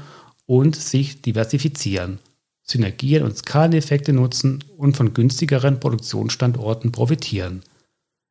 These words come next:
Es kann also den Umsatz, die Prozesskosten und die Faktorkosten verbessern. Das Ziel des Kostenniveau-Managements ist die signifikante Reduzierung der Kostenhöhe.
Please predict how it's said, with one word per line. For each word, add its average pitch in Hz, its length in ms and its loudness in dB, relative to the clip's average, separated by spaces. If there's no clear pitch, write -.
Es - 160 -10
kann 170 220 2
also 156 280 2
den 113 140 4
Umsatz, 160 720 2
die 117 80 -2
Prozesskosten 143 1080 2
und 117 80 0
die 107 60 2
Faktorkosten 104 920 -2
verbessern. 98 680 0
Das - 260 0
Ziel 220 280 2
des 147 220 0
Kostenniveau-Managements 156 1200 2
ist 139 180 0
die 117 60 -2
signifikante 123 840 0
Reduzierung 123 580 2
der 123 120 0
Kostenhöhe. 104 760 0